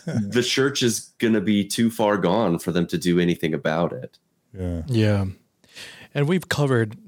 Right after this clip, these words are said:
Speaker 3: you know, in other episodes, how the church is trying to, you know, the new church, youth pamphlet, you know, softening the rules for the youth, trying to make it easier to be Mormon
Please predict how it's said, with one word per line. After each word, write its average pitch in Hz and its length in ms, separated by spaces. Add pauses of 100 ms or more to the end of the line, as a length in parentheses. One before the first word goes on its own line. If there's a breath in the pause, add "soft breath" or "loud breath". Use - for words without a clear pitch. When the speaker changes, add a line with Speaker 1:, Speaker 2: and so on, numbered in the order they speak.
(200)
Speaker 3:
you 127 200
know, 113 240
in 110 160
other 123 320
episodes, 117 540
how 117 180
the 113 100
church 123 300
is - 100
trying 117 200
to, 117 40
you 120 140
know, 117 160
the 113 100
new 113 240
church, 117 280 (220)
youth 127 340
pamphlet, 117 560
you 113 100
know, 107 140
softening 113 600
the 107 140
rules 113 320
for - 160
the 107 120
youth, 117 840
trying 156 200
to 143 60
make 127 300
it 120 100
easier 135 420
to 120 120
be 117 120
Mormon 113 640